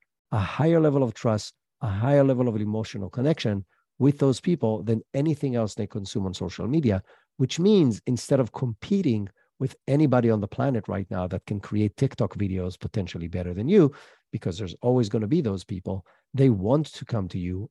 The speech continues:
in order to consume stuff together with you and the other people in the community. And that trend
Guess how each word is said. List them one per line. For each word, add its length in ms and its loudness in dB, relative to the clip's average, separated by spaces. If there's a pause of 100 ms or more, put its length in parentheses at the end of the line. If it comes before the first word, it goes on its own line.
(120)
in 100 -2
order 280 0
to 140 -4
consume 440 -2
stuff 320 -4 (200)
together 460 0
with 300 -2
you 200 0 (160)
and 440 2 (320)
the 180 -2
other 260 -4
people 320 -8
in 60 -8
the 80 -10
community. 520 -10 (280)
And 160 2
that 320 4
trend 500 4